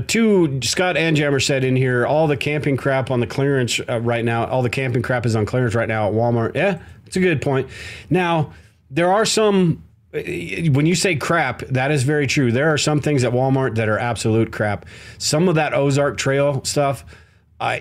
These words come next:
is, you know, maybe it's, it's good to have, but it's not something I would want to, <laughs> I would want to depend on. Yeah, man buns. <laughs> And then, uh, Jammer also said, uh, clearance aisle at Walmart, twelve by,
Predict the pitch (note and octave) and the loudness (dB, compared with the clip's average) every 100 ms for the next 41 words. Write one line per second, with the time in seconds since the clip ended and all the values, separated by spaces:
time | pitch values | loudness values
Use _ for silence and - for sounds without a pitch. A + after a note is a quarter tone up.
0 | C3 C3+ B2+ A#2 - - - - - - | -2 0 0 0 -2 -6 -12 -20 -16 -2
1 | D3+ D3 B2 C3 D#3+ F3+ F3 D#3 - D3+ | 0 2 2 2 2 2 2 0 -4 -4
2 | C3+ - G#2+ D3+ D#3+ C#3 D3 D3 C3+ B2 | -4 -4 0 0 2 0 0 0 0 0
3 | C3+ C#3+ C#3 B2+ C3+ A#2+ A#2 A#2+ B2 B2 | 0 0 0 0 0 2 0 0 0 0
4 | A2 A#2+ A2 - A#2 G2+ F2+ - _ _ | 2 0 -2 -2 0 0 0 -8 _ _
5 | - - - - - - A4+ B4 - - | -20 -10 -4 -4 -6 -12 -18 -10 -10 -10
6 | - - - - - - - C3 C#3 C3+ | -14 -14 -14 -16 -14 -14 -6 -2 0 2
7 | B2+ C#3 B2+ C3+ A#2 G2+ A#2+ A#2 A2 G#2 | 2 0 0 0 2 0 0 2 2 0
8 | F2+ F#2 - _ _ _ _ A#2+ A2+ G#2 | -2 -6 -14 _ _ _ _ -2 0 0
9 | D#2 G#2+ B2+ B2+ A2+ A2+ F#2+ - - - | -4 -4 0 0 2 2 0 -2 -10 -14
10 | - A#2 - - - - - - - - | -4 -4 -4 -16 -20 -16 -14 -8 -8 -10
11 | - _ - - - - - - C#3 D#3+ | -14 _ -20 -18 -16 -18 -16 -4 0 2
12 | D#3+ D#3 C#3+ B2 D3 D#3 C#3 C3 - B2+ | 2 2 0 0 0 0 0 0 0 -2
13 | B2+ A#2+ A#2 A2 G2+ D3+ D3+ C#3+ C3+ A#2+ | 0 0 0 -2 -2 -2 0 0 0 0
14 | B2 B2+ B2+ A#2 - C3+ C3+ B2+ B2 A2+ | 0 0 0 -2 -4 -2 0 0 0 0
15 | A2 | -4